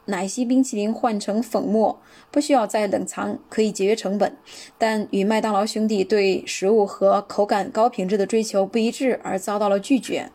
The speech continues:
开始他的经营模式是，他是 head of franchise，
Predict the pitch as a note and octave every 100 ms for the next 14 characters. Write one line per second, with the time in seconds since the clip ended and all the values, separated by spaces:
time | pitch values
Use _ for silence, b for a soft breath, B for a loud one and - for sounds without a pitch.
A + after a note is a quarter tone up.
0 | _ _ B B B B B B B -
1 | E4+ F4 B3+ G#3+ G#3+ B3+ A3 B3 A3+ A3
2 | G3 G#3 G#3 G#3 G3 - B B - B3+
3 | C#4 D4+ A3 G3+ A3+ G#3 G3+ G3 G3 G#3+
4 | G#3+ G#3+ G#3+ G#3 -